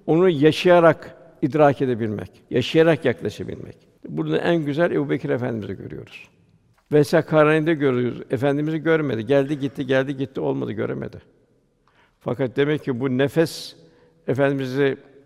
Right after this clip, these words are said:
intikal ediyor. "Ben," diyor, "Yemen'den," diyor, "nefesi rahmaniyi duyuyorum." diyor. Cenab-ı Hak bize de o nefesi rahmaniden bir kırıntı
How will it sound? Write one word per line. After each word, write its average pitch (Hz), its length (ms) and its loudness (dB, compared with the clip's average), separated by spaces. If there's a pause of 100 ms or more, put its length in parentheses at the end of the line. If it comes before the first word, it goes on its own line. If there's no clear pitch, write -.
(340)
intikal 147 500 0
ediyor. 131 400 -4 (460)
"Ben," 139 220 2
diyor, 131 100 0
"Yemen'den," 135 760 2
diyor, 151 140 0
"nefesi 131 340 -2
rahmaniyi 123 600 -2
duyuyorum." 110 400 -12
diyor. - 160 -20 (440)
Cenab-ı 139 200 -2
Hak 135 180 -2
bize 135 160 -6
de 139 80 -2
o 127 280 -4 (200)
nefesi 123 380 -6
rahmaniden 123 380 -4
bir 127 80 -2
kırıntı 123 420 -10